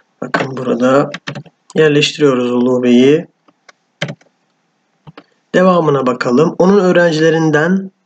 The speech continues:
ise Osmanlı eğitim sisteminin gelişmesine katkıda bulunmuştur. Onun öğrencisi Ali Kuşçu. Hemen oradaki boşluğa da Ali Kuşçu'yu yerleştiriyoruz. Hemen geçtik bir sonraki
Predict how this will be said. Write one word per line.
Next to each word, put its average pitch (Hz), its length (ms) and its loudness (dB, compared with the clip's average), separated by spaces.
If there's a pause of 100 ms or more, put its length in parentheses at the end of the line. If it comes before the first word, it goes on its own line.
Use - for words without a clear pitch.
(160)
ise 135 360 -2
Osmanlı 170 420 0
eğitim 143 320 0
sisteminin 143 480 0
gelişmesine 147 540 0
katkıda 151 440 0
bulunmuştur. 143 800 0 (460)
Onun 139 300 0
öğrencisi 131 1040 0 (760)
Ali 139 240 0
Kuşçu. 139 800 -2 (1040)
Hemen 127 500 -4 (360)
oradaki 139 400 0
boşluğa 139 440 0
da 127 80 -4
Ali 143 200 2
Kuşçu'yu 139 500 -2
yerleştiriyoruz. 156 1160 0 (380)
Hemen 147 340 0
geçtik 127 640 -2
bir 156 240 0
sonraki 135 1080 0